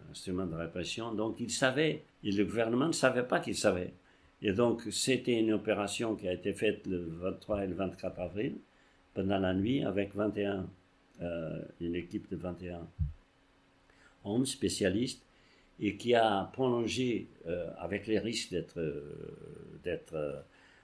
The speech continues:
d'être dénoncés, euh, découverts. Euh, ils ont fait ça clandestinement, ils ont prolongé la ligne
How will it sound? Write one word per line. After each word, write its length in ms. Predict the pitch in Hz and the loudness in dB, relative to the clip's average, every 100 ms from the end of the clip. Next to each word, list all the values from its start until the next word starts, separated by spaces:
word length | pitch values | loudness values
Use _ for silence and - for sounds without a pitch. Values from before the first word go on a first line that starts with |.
| _ - 90 | _ -12 -4
d'être 320 | 82 - 78 | -4 -2 -4
dénoncés, 760 | 85 82 82 - 143 - - 82 | 0 2 2 2 2 2 -2 -2
euh, 340 | 80 78 78 - | -2 -4 -6 -4
découverts. 500 | 82 92 90 131 - - _ - _ - | -4 -2 0 0 -2 -16 _ -20 _ -6
Euh, 560 | 104 101 98 - - - | -2 2 2 0 -2 -4
ils 240 | 110 92 104 | -4 -4 -2
ont 100 | 101 | -2
fait 140 | 110 | -2
ça 260 | 104 120 - | 0 0 0
clandestinement, 800 | 113 104 101 - 101 104 123 156 127 | 0 0 0 -2 -4 -2 -2 -4 -4
ils 200 | 92 98 | -4 -6
ont 60 | |
prolongé 500 | 95 101 101 95 110 | -6 -4 -2 -2 -4
la 200 | 107 92 | -2 -2
ligne 340 | 92 113 104 | 0 0 -2